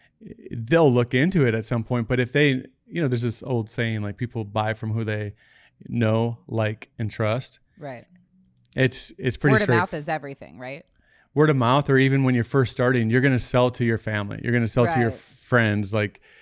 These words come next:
Speaker 1: so you can get away with a lot less when you first start, I think.
Speaker 2: Yeah. Yeah. No, that makes sense. So in terms of influencers, have you, and you've worked with some of these, in, some influencers, like, I know
Speaker 1: I have.
Speaker 2: some of them. So what are your thoughts on,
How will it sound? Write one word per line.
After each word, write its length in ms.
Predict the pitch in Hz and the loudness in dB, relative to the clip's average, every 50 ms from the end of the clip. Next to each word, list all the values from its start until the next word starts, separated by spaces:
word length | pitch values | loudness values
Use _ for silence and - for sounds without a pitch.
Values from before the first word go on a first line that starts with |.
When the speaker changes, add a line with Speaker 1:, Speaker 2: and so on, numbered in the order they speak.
| _ _ | _ _
Speaker 1:
so 140 | - - - | -4 0 2
you 160 | 147 147 160 | 4 4 4
can 220 | 175 - 262 247 220 | 4 4 4 4 6
get 120 | 233 208 | 6 6
away 360 | 180 139 120 123 127 131 135 | 6 6 6 6 4 4 4
with 160 | 127 113 - | 4 2 0
a 20 | 120 | 0
lot 260 | 113 117 117 110 113 | 0 2 2 2 0
less 300 | 113 113 107 104 - - | 0 -2 -2 -2 -4 -4
when 100 | 110 107 | -6 -4
you 80 | 107 104 | -4 -6
first 300 | - - 107 104 - - | -6 -8 -8 -8 -8 -8
start, 180 | - - - - | -10 -10 -6 -4
I 100 | - 113 | -6 -6
think. 200 | - - 110 - | -4 -6 -8 -8
Speaker 2:
Yeah. 180 | 170 156 117 - _ _ _ | -8 -10 -10 -14 _ _ _
Yeah. 340 | - 185 202 196 160 131 139 147 | -6 -2 0 0 0 -2 -6 -12
No, 160 | 175 185 185 | -12 -12 -10
that 160 | 185 180 170 | -10 -10 -10
makes 200 | 185 180 170 - | -12 -16 -18 -18
sense. 300 | - - 156 135 151 - | -16 -14 -14 -14 -16 -18
So 320 | - - 233 226 220 208 202 _ _ _ _ _ _ _ | -14 -8 -8 -6 -6 -8 -12 _ _ _ _ _ _ _
in 120 | - 226 233 | -14 -14 -10
terms 260 | - 320 403 440 311 | -10 -10 -10 -10 -12
of 80 | 359 - | -16 -14
influencers, 480 | - 180 226 - - 180 170 160 185 185 | -12 -14 -14 -12 -12 -14 -12 -12 -10 -8
have 120 | 214 202 | -6 -6
you, 200 | 214 247 277 226 | -4 -4 -4 -6
and 160 | - 196 220 | -4 -6 -4
you've 160 | 226 262 220 180 | -4 -4 -4 -2
worked 240 | 226 240 302 - - | -4 -4 -4 -6 -12
with 80 | 185 - | -12 -10
some 140 | - 175 156 | -10 -10 -10
of 60 | 143 | -10
these, 180 | 143 139 - | -12 -14 -16
in, 140 | - 139 131 - 151 | -16 -18 -18 -18 -18
some 240 | - - - 165 147 | -14 -10 -10 -10 -8
influencers, 920 | 143 135 - - 147 131 101 - - - - - 57 - - - - - | -10 -12 -14 -16 -18 -18 -16 -18 -20 -20 -20 -20 -20 -20 -20 -20 -16 -12
like, 140 | 165 160 - | -12 -12 -12
I 100 | 151 151 | -12 -10
know 120 | 147 160 | -4 -2
Speaker 1:
I 60 | 120 | 0
have. 160 | 117 123 131 127 | 0 0 0 -2
Speaker 2:
some 100 | 131 123 | -6 -10
of 60 | 104 | -12
them. 180 | 107 76 71 - - - - - | -16 -18 -18 -18 -20 -20 -20 -18
So 280 | 190 - - 254 240 226 | -14 -8 -4 -2 -2 -2
what 300 | 214 175 185 202 233 262 | -4 -6 -4 -4 -2 -2
are 80 | 311 - | -4 -6
your 200 | 370 349 240 247 | -6 -8 -10 -10
thoughts 380 | _ - 226 196 208 226 - 226 | _ -2 -2 -2 -2 -2 -6 -10
on, 180 | 190 185 180 | -10 -10 -12